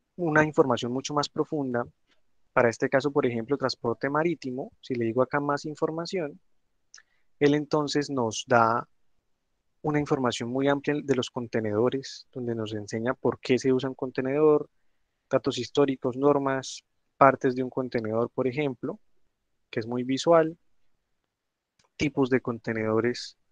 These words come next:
donde pues nos enseña cada tipo de contenedor, qué capacidades o qué, pues, eh, medidas o peso tiene,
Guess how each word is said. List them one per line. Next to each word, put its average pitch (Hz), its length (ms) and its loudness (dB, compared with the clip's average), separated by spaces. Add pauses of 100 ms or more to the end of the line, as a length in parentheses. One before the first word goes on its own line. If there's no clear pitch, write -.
(360)
donde 127 200 -2
pues 117 180 0
nos 117 200 -4
enseña 117 540 -2 (160)
cada 135 260 6
tipo 143 320 0
de 131 80 2
contenedor, 110 680 -2 (760)
qué 147 180 2
capacidades 131 960 6
o 107 140 -6
qué, 113 200 -2
pues, 127 500 2
eh, 104 520 -4 (460)
medidas 135 720 4
o 135 80 -10
peso 131 320 -2
tiene, 139 460 0